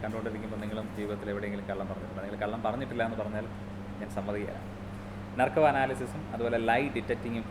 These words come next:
സിസ്റ്റങ്ങളും ഒക്കെ നമുക്ക് ഉണ്ട് എന്നുള്ള കാര്യം അറിയാം. അപ്പോൾ എന്നെ ഇന്ന് സഹായിക്കാനായിട്ട് എൻ്റെ ഒരു ബെസ്റ്റ് ഫ്രണ്ടാണ്, എൻ്റെ, ആ, ഷോസൊക്കെ കാണുന്ന ഒരു കൂട്ടുകാരനാണ്,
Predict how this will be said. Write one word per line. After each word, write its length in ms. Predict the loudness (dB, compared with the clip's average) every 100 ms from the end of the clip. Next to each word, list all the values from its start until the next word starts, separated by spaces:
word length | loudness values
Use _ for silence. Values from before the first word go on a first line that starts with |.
| -2
സിസ്റ്റങ്ങളും 420 | -2 -2 -2 0
ഒക്കെ 160 | 0 0
നമുക്ക് 400 | 0 -2 -2 -4 -2 -2
ഉണ്ട് 200 | 2 4
എന്നുള്ള 320 | 4 4 2
കാര്യം 220 | 2 2
അറിയാം. 140 | 0 0
അപ്പോൾ 100 | 2
എന്നെ 160 | 2
ഇന്ന് 140 | 0 -2
സഹായിക്കാനായിട്ട് 580 | 0 2 4 2 2 2
എൻ്റെ 160 | 2
ഒരു 80 | 2
ബെസ്റ്റ് 420 | 0 2 0 0
ഫ്രണ്ടാണ്, 300 | 0 2 0
എൻ്റെ, 280 | 0 0 0 0
ആ, 1080 | -2 -4 -6 -6 -4 -4 -4 -4 -4 -6 -2
ഷോസൊക്കെ 320 | -2 0 -4 -2
കാണുന്ന 240 | -4 -4 -4 -4
ഒരു 80 | -4
കൂട്ടുകാരനാണ്, 500 | -2 -2 -2 -2 -6